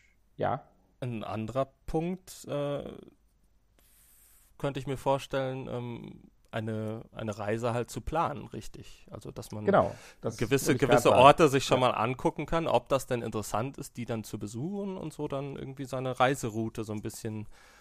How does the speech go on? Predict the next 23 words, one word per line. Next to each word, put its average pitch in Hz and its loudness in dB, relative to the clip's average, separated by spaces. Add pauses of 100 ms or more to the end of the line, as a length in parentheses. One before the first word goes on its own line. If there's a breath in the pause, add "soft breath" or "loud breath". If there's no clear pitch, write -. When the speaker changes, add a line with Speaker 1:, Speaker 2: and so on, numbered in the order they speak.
(240 soft breath)
Speaker 2:
ähm, 107 -8 (600)
danach 107 -4
plant. 104 -4 (360 soft breath)
Also 107 -12
so 113 -12
eine 110 -8
Art 110 -6
Reiseführer, 107 -2 (340)
ein 107 -12
virtueller 113 -4
Reiseführer, 107 -6
der, 110 -8 (720 soft breath)
äh, 98 -12 (800)
ja, 92 -16 (140)
ein - -18
bisschen 104 -6
mehr 104 -4 (840)
zeigt 110 -4
als 101 -10
jetzt - -12
so 104 -14
ein 104 -12
normaler 107 -8